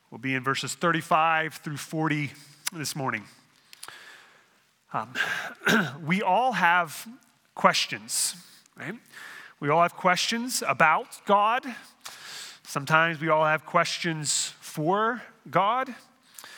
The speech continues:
Uh, since we're human, since we are limited in our understanding, we will always have questions, right? None of us are gonna have it all figured out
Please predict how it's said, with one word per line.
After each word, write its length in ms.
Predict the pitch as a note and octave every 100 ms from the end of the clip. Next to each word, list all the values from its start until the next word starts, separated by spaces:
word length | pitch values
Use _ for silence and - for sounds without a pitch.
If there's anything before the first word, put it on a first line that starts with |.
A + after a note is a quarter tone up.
| - - _
Uh, 100 | -
since 360 | A2+ - E3 -
we're 80 | D#3+
human, 760 | - A3 A#3 B3+ B3+ B3+ - - _
since 420 | - - C#3 - -
we 160 | D3
are 460 | D3 C3+ C3+ B2 - -
limited 680 | D3 D#3 G3 A3+ A3 A3 G#3+
in 200 | - E3+
our 320 | E3+ E3 D#3+ E3+
understanding, 880 | D#3+ D#3 - F#3+ G3 G3+ G3+ G3+
we 120 | D#3+ D#3+
will 120 | E3+
always 800 | E3 E3+ F3+ D#3 C3+ A2 - - _ - _
have 200 | - B2+
questions, 720 | - B2 - A2+ - - - -
right? 140 | A2+ A3 - - - -
None 200 | D3 E3+
of 80 | F3+
us 180 | F3+ -
are 140 | D#3
gonna 180 | E3 E3
have 140 | D#3+
it 80 | D#3+
all 180 | D#3 F3
figured 380 | - F#3+ E3 D#3+
out 260 | F#3 A#3